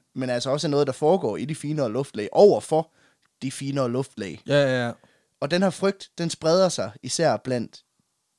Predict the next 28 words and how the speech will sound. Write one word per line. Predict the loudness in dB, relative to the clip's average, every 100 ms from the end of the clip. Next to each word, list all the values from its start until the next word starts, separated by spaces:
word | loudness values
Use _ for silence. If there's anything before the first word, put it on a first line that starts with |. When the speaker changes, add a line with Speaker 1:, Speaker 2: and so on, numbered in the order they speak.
| _
Speaker 1:
de | -4
mandlige | 0 -2 -2 -6 -10 -16 _ _ -10
aristokrater. | -10 -10 -10 -8 -8 -10 -20 _ _ _ _ _ _ _ _
Fordi | -12 -4 -4 -6 _ _ _ _ -2
det | 0
med | 2
at | 0 0
slå | -4 -4 -4 -6 _ _ _ _ _
folk | -2 -2 0
ihjel | -4 -4 -4
via | -4
forgiftning, | -6 -10 -10 -10 -14 -6
det |
anses | -4 -4 -4 -6 -6 -6
meget | -4 -6 -8
som | -10 -12 -14 -12
en | -10 -10 -14 _ _ _ _ _ _ _ _
måde. | -10 -8 -8
Speaker 2:
Det | -10 _ _ _ _ _ _ _ _ -20 _ _
er |
en | -6
Speaker 1:
Altså, | 0
Speaker 2:
dameting. | 0 0 -4 -6
Speaker 1:
det, | -6
det |
er | -8
en | -4 -2
dameting. | -2 -4 -8 -14